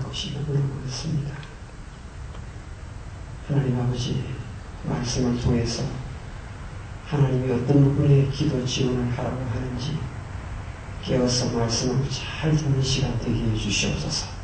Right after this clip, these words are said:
풍성히 기도하고 일어설 때는 마음의 하늘에 평화를 안고 일어서는 복된 시간 되게 해주시옵소서.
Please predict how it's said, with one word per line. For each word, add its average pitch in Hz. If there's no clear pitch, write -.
풍성히 151
기도하고 120
일어설 135
때는 117
마음의 127
하늘에 170
평화를 139
안고 -
일어서는 113
복된 -
시간 -
되게 101
해주시옵소서. -